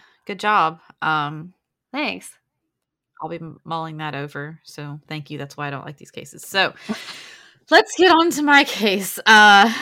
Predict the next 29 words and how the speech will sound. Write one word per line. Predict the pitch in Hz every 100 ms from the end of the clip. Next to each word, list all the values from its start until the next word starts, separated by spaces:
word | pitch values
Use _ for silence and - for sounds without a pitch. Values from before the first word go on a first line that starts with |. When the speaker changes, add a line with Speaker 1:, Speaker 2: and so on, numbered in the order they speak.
| - - - - -
Speaker 1:
and | - 190
this | 214
is | 214
one | 202 185
I've | 170
been | 165
mulling | 165 170 165
over | 165
since | 165 170
I | 165
did | 165 160
the | 156 156 -
research | 175 170 160 -
for | - 147
it. | - -
It | - -
kinda | 156
bugs | 156 156
me. | - -
So | - 220 190 151 _ _ _ - - - _ _ _
this | 262 302 - -
is | 208 202 190
the | - 196 190 -
unsolved | 185 196 190 196 190 180 170 -
missing | 160 180 220 - 185
case | 165 170 147 139 - -
of | - 151 147 143
Carrie | - - 156 156 147
Lawson. | 147 147 147 - - - 170